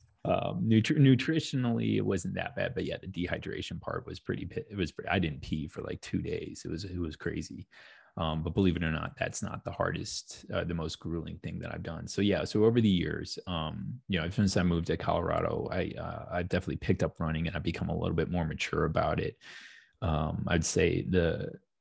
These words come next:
the gr-, most grueling one that I've, I, I did my first hundred miler in September of twenty twenty.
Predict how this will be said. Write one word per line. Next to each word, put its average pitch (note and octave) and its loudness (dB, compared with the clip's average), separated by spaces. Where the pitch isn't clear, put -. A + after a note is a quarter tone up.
the A2+ 6
gr-, G2 6
most G#2 6
grueling A#2+ 10
one F2+ 6
that E2 2
I've, E2 0
I, G2+ 2
I G#2+ 2
did F#2+ 4
my F2 2
first - -4
hundred D#2+ 0
miler - -2
in F2 6
September F2 2
of E2 -2
twenty D#2 0
twenty. E2 -4